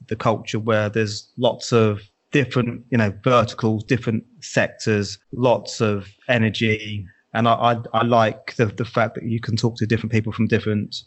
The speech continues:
industries, but they can give, they can share with you ideas that potentially you might, you, some ideas that you can, you can maybe introduce to what you're doing. So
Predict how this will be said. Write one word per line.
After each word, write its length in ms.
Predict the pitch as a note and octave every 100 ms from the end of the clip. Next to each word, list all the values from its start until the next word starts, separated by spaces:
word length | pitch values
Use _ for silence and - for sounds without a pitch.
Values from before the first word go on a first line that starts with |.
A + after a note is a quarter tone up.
| - _
industries, 920 | C3 C3+ B2 A#2 - G#2 F#2 G#2+ - -
but 100 | -
they 140 | A2+ A#2+
can 160 | A#2+
give, 220 | A2+ A#2+ A#2
they 140 | B2+
can 140 | B2
share 280 | A#2 - A#2+
with 200 | A2+ G#2
you 180 | G#2+ G#2
ideas 640 | G#2 G2 A#2 G#2+ G2+ F#2 -
that 260 | G#2 G2 - - _ _
potentially 560 | B2+ - A#2 A2+ - G#2+
you 260 | G#2 A2
might, 160 | A2 A#2
you, 120 | E3 E3+ _
some 360 | - C#3 F3 C#3
ideas 380 | A2+ A2 A2+ G#2
that 100 | -
you 140 | A#2
can, 140 | A#2 A#2+
you 120 | B2+
can 140 | A2+ A2+
maybe 340 | A2 G#2+ A2
introduce 500 | A2 G#2+ A2+ G#2 -
to 100 | A2+
what 180 | G#2+ G#2
you're 180 | A2+ A2
doing. 280 | G#2+ G2 F#2+
So 300 | A2 G#2